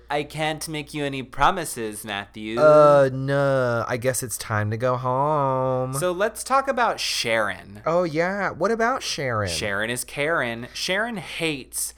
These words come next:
Speaker 1: sharing a room with her little sister, Alice.
Speaker 2: You know what? It's been a while since we've had annoying little brother or annoying little sister.
Speaker 1: Still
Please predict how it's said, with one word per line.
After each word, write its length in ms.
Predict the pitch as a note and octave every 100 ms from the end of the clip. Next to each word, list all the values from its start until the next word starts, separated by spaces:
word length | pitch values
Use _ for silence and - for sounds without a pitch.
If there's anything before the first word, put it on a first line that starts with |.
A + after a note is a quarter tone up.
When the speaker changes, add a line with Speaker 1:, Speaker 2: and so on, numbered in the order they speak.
| - -
Speaker 1:
sharing 640 | - - C3+ C3 B2+ A#2+
a 80 | A2+
room 240 | A2+ A#2+
with 100 | A2+
her 120 | A2+ A2+
little 240 | A2 G#2
sister, 520 | - A#2 - G2+ G2 -
Alice. 440 | - A2+ A2+ F#2+ -
Speaker 2:
You 100 | G#3+
know 140 | A#3+
what? 220 | A#3+ A#3+ -
It's 180 | B3 -
been 200 | G#3 C#4+
a 60 | F#3
while 260 | B2+ A#2+
since 200 | A#2 B2+
we've 160 | B2+ B2
had 140 | B2+
annoying 460 | A#2 A#2 A#2+ C#3 D#3
little 180 | D3+ D3+
brother 340 | C3 A#2 A#2+
or 140 | F#2+
annoying 340 | G#2 G2+ G2+ G#2
little 180 | G#2+ A2
sister. 420 | - F2+ - F#2+
Speaker 1:
Still 220 | E2+ -